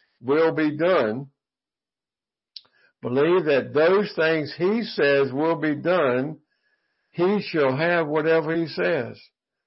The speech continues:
In other words, I gotta speak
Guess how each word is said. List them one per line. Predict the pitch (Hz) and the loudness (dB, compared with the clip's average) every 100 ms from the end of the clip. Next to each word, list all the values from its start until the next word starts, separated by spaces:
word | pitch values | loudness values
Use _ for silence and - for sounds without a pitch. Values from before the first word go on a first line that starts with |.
| _ _ _ - | _ _ _ -6
In | 131 | -2
other | 160 208 214 | 2 2 2
words, | 151 143 151 170 165 - _ _ _ _ - | 2 2 2 -2 -6 -20 _ _ _ _ -2
I | 160 180 | -2 0
gotta | 170 160 131 | 2 2 0
speak | 127 - - - 190 220 214 | -4 -8 -14 -2 0 0 -4